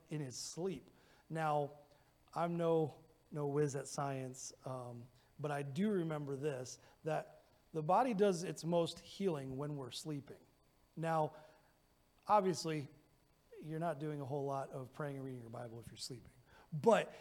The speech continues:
if you're resting in Christ, if you're seeking after him, if you're going to his word daily, if you're, "Oh man, I've missed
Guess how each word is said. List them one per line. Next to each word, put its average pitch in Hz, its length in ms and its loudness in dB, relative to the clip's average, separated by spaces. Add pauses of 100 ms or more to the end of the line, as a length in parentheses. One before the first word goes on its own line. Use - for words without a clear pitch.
if 214 180 0
you're 240 160 8
resting 208 560 8
in 160 140 0
Christ, 156 420 0
if 170 120 0
you're 180 100 0
seeking 208 540 -4
after 156 260 -2
him, 123 100 -6
if 131 140 -8
you're 175 140 0
going 196 440 2
to 196 120 -2
his 165 180 4
word 147 320 4
daily, 131 380 0 (520)
if 165 220 -4
you're, 180 320 4 (760)
"Oh 170 160 0
man, 160 360 -2
I've 135 220 -4
missed 156 640 -4